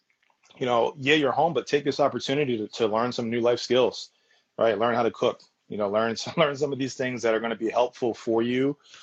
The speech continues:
um, you know, once this is all over. So, so yeah, so we talked, we did, we did a cooking demo. Uh, we did, uh, like I said, we did creating your own routine. Like, where I, I was literally showing, I was like, "Look, like, I, I still get up at six, six o'clock in the morning."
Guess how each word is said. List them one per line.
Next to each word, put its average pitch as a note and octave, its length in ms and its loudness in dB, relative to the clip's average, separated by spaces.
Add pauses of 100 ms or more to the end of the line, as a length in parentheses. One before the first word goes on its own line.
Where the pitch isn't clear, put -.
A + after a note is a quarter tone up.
(460)
um, F#2+ 380 0 (920)
you A2+ 60 -6
know, A2 120 2
once A2+ 260 0
this A#2 180 -4
is A2 100 -4
all G2+ 220 2
over. G2+ 400 -2
So, G2+ 460 2 (680)
so - 160 2
yeah, D3 140 6
so C3 180 0
we C#3 100 -2
talked, E3+ 220 2
we C#3 80 -6
did, D3+ 180 0
we C3+ 80 -4
did C#3+ 120 0
a C3+ 40 6
cooking D3 360 2
demo. C3 580 4 (160)
Uh, G#2 220 0
we G#2+ 160 -2
did, A2 260 4
uh, G#2+ 140 6
like G#2+ 80 4
I G#2 40 -12
said, G#2+ 160 2
we A2 60 0
did A2 160 2
creating A#2 280 2
your A2+ 120 4
own A2+ 80 0
routine. A2+ 460 -2
Like, G#2 160 2
where A2 240 4
I, A#2 60 4
I - 20 6
was A2+ 140 0
literally B2+ 220 4
showing, A2+ 220 2
I A2 60 0
was G#2 120 0
like, G#2 160 0
"Look, A#2+ 200 0
like, G2+ 100 -2
I, - 140 2
I C3 60 4
still C3+ 200 0
get A#2 100 0
up A2+ 80 2
at G2+ 80 -4
six, - 300 -6
six B2 160 -4
o'clock B2 240 2
in G#2+ 60 -10
the G2+ 40 -10
morning." A#2+ 320 -4